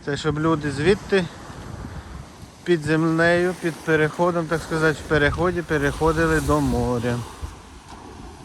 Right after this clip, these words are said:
Щоб їм не заважала траса.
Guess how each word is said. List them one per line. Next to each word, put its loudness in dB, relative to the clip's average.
Щоб -2
їм 4
не 6
заважала 4
траса. 2